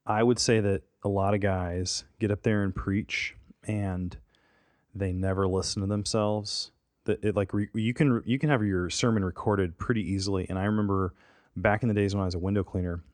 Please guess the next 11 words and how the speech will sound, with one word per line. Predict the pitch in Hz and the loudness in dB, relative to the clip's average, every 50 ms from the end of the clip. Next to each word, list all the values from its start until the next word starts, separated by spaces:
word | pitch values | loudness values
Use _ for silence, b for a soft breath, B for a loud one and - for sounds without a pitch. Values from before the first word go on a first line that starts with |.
| - - | -10 -6
and | 92 92 | -4 -4
I'd | 87 - | -4 -4
preach | - - 92 87 - | -4 -4 -4 -4 -4
somewhere, | - 95 90 87 85 87 85 - _ _ _ _ _ _ _ _ _ _ _ _ - | -4 -4 -6 -4 -6 -8 -8 -10 _ _ _ _ _ _ _ _ _ _ _ _ -6
and | 95 98 95 80 | -4 -4 -2 -2
I | - 90 104 | 0 0 2
would | 107 107 95 90 | 2 2 2 2
listen | 92 95 104 98 - - 110 | 0 0 0 0 0 -2 -2
to | 92 92 | -2 0
that | 90 90 73 - | -2 -2 -2 -4
sermon | - - 107 101 98 87 82 82 82 82 | -2 -2 0 0 0 -2 -2 -4 -6 -8